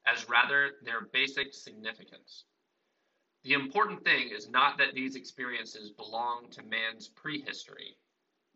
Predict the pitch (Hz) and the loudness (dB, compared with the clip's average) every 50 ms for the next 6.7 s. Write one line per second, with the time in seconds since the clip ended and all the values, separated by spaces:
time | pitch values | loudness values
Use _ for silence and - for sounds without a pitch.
0 | _ _ - - 139 131 131 117 113 104 - - _ _ _ _ - 139 127 107 | _ _ -4 -2 0 0 0 -2 -8 -8 -14 -16 _ _ _ _ -4 -4 -4 -2
1 | 107 110 117 135 - - 135 - - - - - _ - 104 110 - - 104 - | 2 6 8 8 6 6 0 -8 -12 -18 -20 -20 _ -18 -18 -12 -6 -6 -6 -6
2 | - - 101 95 87 - - _ _ _ _ _ _ _ _ _ _ _ _ _ | -6 -14 -16 -16 -16 -16 -18 _ _ _ _ _ _ _ _ _ _ _ _ _
3 | _ _ _ - 143 143 139 143 143 139 139 143 147 151 151 147 139 - - 143 | _ _ _ 0 0 2 6 8 8 8 8 8 8 8 10 8 6 6 2 -2
4 | 151 165 165 170 156 170 156 147 143 139 139 139 143 131 - - - 120 107 117 | 0 2 2 2 2 2 0 0 -2 -4 -4 -4 -4 -4 -6 -6 -8 -8 -8 -4
5 | - - 127 123 104 139 139 135 123 - - 127 120 117 117 113 - - 101 101 | 0 2 2 2 2 -2 -2 -4 -4 -8 -12 -14 -14 -10 -10 -12 -12 -12 -18 -18
6 | - - - 117 117 107 95 - - _ - - - - | -18 -16 -12 -8 -8 -8 -8 -8 -12 _ -18 -18 -20 -20